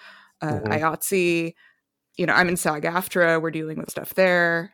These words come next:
Speaker 1: I'm also in the Writers Guild too. And I mean, that's cool. Like, I'm in two unions now. <laughs> Like, that was not the case a
Speaker 2: Yeah.
Speaker 1: few years ago. I,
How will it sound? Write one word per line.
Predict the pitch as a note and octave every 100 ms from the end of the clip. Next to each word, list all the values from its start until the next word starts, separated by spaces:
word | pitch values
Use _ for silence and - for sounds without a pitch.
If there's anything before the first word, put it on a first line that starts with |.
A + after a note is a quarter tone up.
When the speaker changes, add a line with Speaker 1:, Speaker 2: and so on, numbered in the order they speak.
| _
Speaker 1:
I'm | G3
also | A3 F3
in | D#3
the |
Writers | - E3+ E3
Guild | D#3+ D#3
too. | F3 D#3 D#3+ - - - - _ _ _ _ _
And | F3
I | F#3+
mean, | F3+
that's | E3+ -
cool. | - F3+ G3
Like, | F#3 E3
I'm | F3+
in | G3
two | G3 B3
unions | A#3 A3+ C4+ F3+ D#3+ D#3+
now. | -
<laughs> | -
Like, | C#4+ C#4+ -
that | C#4+
was | B3+ A#3 A#3
not | F#3 G3
the | G3
case | G#3+ G#3 F3+
a |
Speaker 2:
Yeah. | C3+
Speaker 1:
few | D#3+
years | F3 F3+
ago. | E3 D#3 F3 - - - - - -
I, | F3+